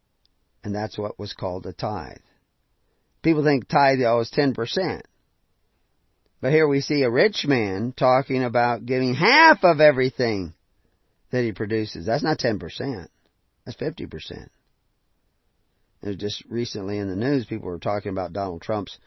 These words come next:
income tax for, actually, it was quite a few years back, I think. It wasn't last year's income tax. And, uh,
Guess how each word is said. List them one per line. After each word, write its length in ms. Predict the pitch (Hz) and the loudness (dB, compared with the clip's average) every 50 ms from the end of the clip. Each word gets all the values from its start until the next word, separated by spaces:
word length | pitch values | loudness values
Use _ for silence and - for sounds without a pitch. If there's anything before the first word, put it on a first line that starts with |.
| _ _ _ _ _ _ _ _ | _ _ _ _ _ _ _ _
income 420 | - 135 156 147 - - 123 107 92 | 0 0 0 0 0 -2 -2 -2 -2
tax 340 | - 107 92 92 87 - - | -4 -4 -6 -6 -8 -10 -10
for, 240 | - 104 101 110 - - - | -8 -8 -8 -8 -10 -6 -4
actually, 360 | 127 170 - - 104 90 80 | -4 -4 -4 -6 -8 -8 -6
it 40 | 82 | -8
was 160 | 92 - - _ | -10 -12 -14 _
quite 200 | - - 113 101 | -6 -6 -6 -6
a 40 | 92 | -6
few 160 | - 101 98 | -8 -8 -8
years 280 | 95 90 92 92 92 - | -8 -6 -8 -8 -8 -8
back, 320 | - 98 117 131 110 - - | -8 -6 -4 -4 -6 -6 -10
I 120 | 67 69 - | -14 -14 -14
think. 220 | - 76 71 - | -14 -14 -14 -14
It 80 | - 73 | -14 -12
wasn't 380 | 95 95 110 104 78 - - _ - | -12 -12 -10 -12 -12 -14 -16 _ -18
last 360 | - - 67 101 135 - - | -14 -12 -10 -10 -10 -10 -12
year's 240 | - - 113 - - | -14 -16 -16 -14 -14
income 320 | 120 117 110 - - - | -14 -14 -14 -14 -16 -16
tax. 320 | - 82 69 71 78 - - _ _ _ _ _ _ _ _ _ _ _ _ _ _ | -14 -14 -14 -14 -16 -18 -20 _ _ _ _ _ _ _ _ _ _ _ _ _ _
And, 500 | - 120 123 123 123 123 123 120 120 113 | -2 0 0 2 2 2 2 0 0 0
uh, 380 | 117 110 113 117 110 110 113 | 0 0 0 0 -2 -4 -6